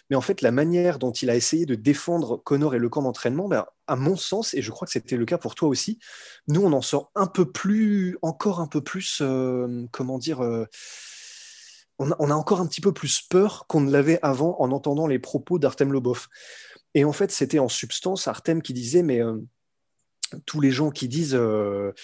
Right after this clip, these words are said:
il est lo-, il est loyal, euh, à, à, à John Kavanagh, Conor McGregor, alors que John Kavanagh, euh, n'a, n'a rien prouvé, ou, enfin, en, en substance, c'est pas les mots exacts, mais alors que John Kavanagh, ça fait des années qu'il n'a plus rien prouvé, que machin, euh,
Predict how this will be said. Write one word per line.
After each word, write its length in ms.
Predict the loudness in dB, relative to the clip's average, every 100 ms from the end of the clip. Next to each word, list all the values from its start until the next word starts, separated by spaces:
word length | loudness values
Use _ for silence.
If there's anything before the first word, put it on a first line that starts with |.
| -20 -20 -4 2
il 140 | 6
est 60 | 6
lo-, 160 | 4 2
il 140 | 4
est 60 | 4
loyal, 480 | 4 4 6 6
euh, 200 | 6 6
à, 160 | 6 4
à, 360 | 2 0 0 -2
à 40 |
John 180 | -4 -4
Kavanagh, 380 | -2 -2 -2 -2
Conor 200 | -2 -2
McGregor, 500 | -2 0 2 0 0
alors 200 | -4 -2
que 280 | 0 0 0
John 180 | -2
Kavanagh, 460 | 0 2 2 0 0
euh, 460 | 0 0 -2 -4 -2
n'a, 200 | -4 -4
n'a 120 | -4 -2
rien 200 | -2 -4
prouvé, 480 | -4 0 4 4
ou, 140 | 4 0
enfin, 180 | -2 -4
en, 100 | -2
en 100 | 0 0
substance, 500 | -2 -2 -4 -4 -6
c'est 180 | -6 -2
pas 80 | 0
les 120 | 2
mots 160 | 2
exacts, 360 | 0 -2 -10 -12 -20 -18 -16 0
mais 140 | 2
alors 180 | 4 2
que 120 | -2
John 200 | 0 0
Kavanagh, 320 | 0 -2 0 0
ça 140 | -2
fait 140 | -2
des 220 | 0 0 0
années 240 | 0 -2
qu'il 180 | -4 -8
n'a 80 | -8
plus 160 | -8
rien 140 | -8 -8
prouvé, 500 | -6 0 2 4 2
que 140 | -2
machin, 540 | -6 -2 0 0 0
euh, 120 | -2